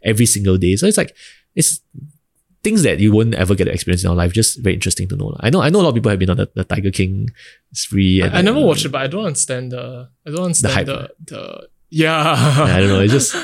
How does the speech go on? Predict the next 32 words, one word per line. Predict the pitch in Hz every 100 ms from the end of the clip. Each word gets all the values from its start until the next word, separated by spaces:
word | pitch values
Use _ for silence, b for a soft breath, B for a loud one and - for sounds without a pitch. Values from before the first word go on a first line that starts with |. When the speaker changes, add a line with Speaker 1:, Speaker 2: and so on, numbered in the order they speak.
| -
Speaker 1:
I | 101
don't | 113 120
know. | 113
I | 107
just | 151 -
hear | 175
a |
lot | 143 95
of, |
like, | 95 -
very | 104 110
crazy | - 113 107 117
things | 113 117
about | 101 104
it. | 110
Like, | 92 185
"Uh, | - 180 190 190 180 165
not | 156 -
so |
much." | 143 147 -
Like, | 123 113 113
I, | -
I | 104
don't | 104
know. | 98 _ B B B B _ -
Man, | 95 101 101
I, | 104 107
I | 107
don't | 127
need | 120
that | 101
kind | 110